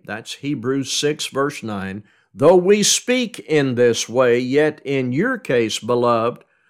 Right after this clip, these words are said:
we feel sure of better things, things that belong to salvation. For God is not unjust so as to overlook your work and the love that you have shown for his name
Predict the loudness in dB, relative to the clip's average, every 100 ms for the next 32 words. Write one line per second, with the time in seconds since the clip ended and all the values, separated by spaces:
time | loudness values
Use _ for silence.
0 | _ _ _ 2 2 2 2 2 2 -2
1 | 2 4 4 2 -4 -2 -4 -2 0 0
2 | 2 -2 -2 -2 -2 -2 -2 2 2 2
3 | 2 0 0 0 2 0 -2 -4 -4 -2
4 | 0 0 2 2 2 -6 -10 -18 _ _
5 | _ _ _ _ _ 2 2 0 2 4
6 | 4 2 -2 -6 -4 -4 -2 0 0 0
7 | -6 0 2 2 -2 0 2 2 -2 -10
8 | -16 _ _ _ -2 2 2 2 -2 -2
9 | 2 2 4 2 0 -2 -2 0 2 4
10 | 2 0 -4 -2 0 2 2 2 -4 _
11 | -4 -4 -2 0 0 0 -2 -2 0 -2
12 | -2 0 0 -2 -2 -2 0 2 0